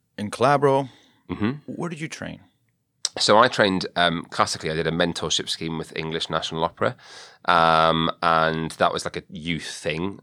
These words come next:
Speaker 2: uh, where one of the principals, when they had principals, took me under his wing and trained me for a couple of years. Um, and then I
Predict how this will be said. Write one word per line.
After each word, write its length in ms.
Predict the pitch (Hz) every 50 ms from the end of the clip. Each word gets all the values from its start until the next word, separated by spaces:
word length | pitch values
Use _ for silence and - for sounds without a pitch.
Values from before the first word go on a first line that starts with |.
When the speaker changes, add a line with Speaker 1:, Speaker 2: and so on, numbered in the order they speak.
| _ -
Speaker 2:
uh, 200 | 87 78 76 -
where 200 | - 80 78 78
one 160 | 80 82 80
of 60 | 78
the 140 | 80 78 76
principals, 640 | _ - - 98 82 80 - - - 80 78 76
when 120 | - 76 76
they 80 | 78
had 240 | 73 - - - _
principals, 460 | - 85 78 - - - 76 76 - -
took 160 | - - -
me 100 | - 78
under 140 | 76 73 76
his 120 | 76 -
wing 300 | - 78 76 78 76 - - -
and 220 | 71 73 76 73
trained 260 | - - 80 76 78
me 80 | 80 80
for 180 | - - -
a 60 | 76 76
couple 240 | - 85 - -
of 80 | 80 78
years. 300 | 78 78 78 78 78 - - - - - - - - - _
Um, 520 | - - 82 82 80 80 82 80 82 - - -
and 180 | 95 92 87
then 140 | 95 92 90
I 260 | 90 87 87 85 80